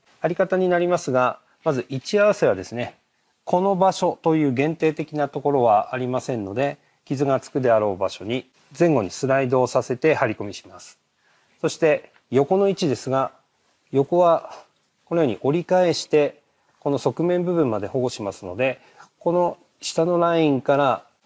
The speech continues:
向こう側にオーバーランしない位置、約一センチほどがいいと思いますが、このようになるように張り込みしてください。ですので、あまり極端にこのウェザーストリップモールの中に入れてしまうと、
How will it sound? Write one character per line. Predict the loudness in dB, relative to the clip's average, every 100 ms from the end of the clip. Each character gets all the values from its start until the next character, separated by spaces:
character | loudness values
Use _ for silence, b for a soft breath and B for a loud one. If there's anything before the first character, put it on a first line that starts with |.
| _ -8
向 | 0
こ | 2
う |
側 | 2 0
に | 0
オ | 0
ー | 2
バ | 2
ー | 0
ラ | -2
ン |
し | -4 -6
な | -4 -4
い | -4
位 | -8
置、 | -10 -14 _ _ _ -20 -4
約 | -4 -2 -6 -8 _ _ _
一 | -2
セ | 0
ン | 2
チ | 2
ほ |
ど | 4
が | 4
い | 2
い |
と | 0
思 | -4 -6
い |
ま | -8
す | -4
が、 | -2 -2 -4 -16 -8
こ | -4
の |
よ | -2
う |
に | 0
な | 0 0
る |
よ | -2
う |
に | -4
張 | -4
り | -6
込 | -6
み | -10
し |
て | -10
く | -6
だ | -6
さ | -6 -10
い。 | -10 _
で | -8
す | -4
の | 0
で、 | 0 0
あ | -2
ま | 0
り | 0
極 | -2 0
端 | 2 2
に | 2
こ | 0 -2
の | -2
ウ | 0
ェ | 2
ザ | 2
ー | 0
ス |
ト | -2
リ | -4
ッ |
プ | -2
モ | 0 2
ー |
ル | 0
の | 0
中 | -2 0
に | -2
入 | -2
れ | -2
て | -4
し | -4
ま | -4
う | 0
と、 | 0 0